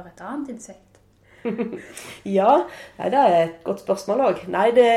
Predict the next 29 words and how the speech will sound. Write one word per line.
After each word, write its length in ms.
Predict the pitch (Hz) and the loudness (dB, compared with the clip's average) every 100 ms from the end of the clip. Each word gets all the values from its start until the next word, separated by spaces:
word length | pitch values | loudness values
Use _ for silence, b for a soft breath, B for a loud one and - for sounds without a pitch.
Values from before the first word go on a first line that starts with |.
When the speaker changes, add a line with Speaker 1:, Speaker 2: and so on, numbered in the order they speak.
| 226 | 4
Speaker 2:
honningbier, 600 | 226 262 247 202 185 143 | 2 2 0 2 2 2
det 100 | 156 | 4
er 80 | 254 | 4
jo 80 | 190 | 4
veldig 160 | 196 208 | 2 0
praktisk 420 | 196 - 165 - | -6 -8 -10 -4
da. 100 | 185 214 | -4 -4
Det 100 | - 226 | -6 -6
er 60 | |
som 100 | 233 | -6
du 60 | 190 | -6
sier, 320 | - 202 214 | -2 0 0
hun 120 | 170 | 0
lager 280 | 190 220 220 | 0 0 2
jo 80 | 180 | 0
honning. 380 | 180 196 180 226 B B B B | 0 0 -2 -4 B B B B
Så 200 | - 233 | -2 -2
i 60 | - | 0
tillegg 380 | 226 254 254 269 | -2 0 4 4
til 80 | 214 | 2
at 120 | 196 | -2
hun 120 | 196 | -4
produ-, 380 | 196 202 202 196 196 | -6 -2 -2 -2 -4
pollinerer 920 | 208 202 240 226 190 175 175 180 180 | -4 0 4 6 4 0 -2 -4 -4
planter 600 | - 208 226 - 190 170 | -4 -4 -4 -4 -4 -2
og 600 | 170 175 170 170 175 180 180 | -4 -4 -4 -4 -8 -12 -8
vekster, 400 | 196 - 214 190 | -10 -6 -4 -2
ja, 140 | 165 175 | -4 -6
så 280 | - 190 | -2 -2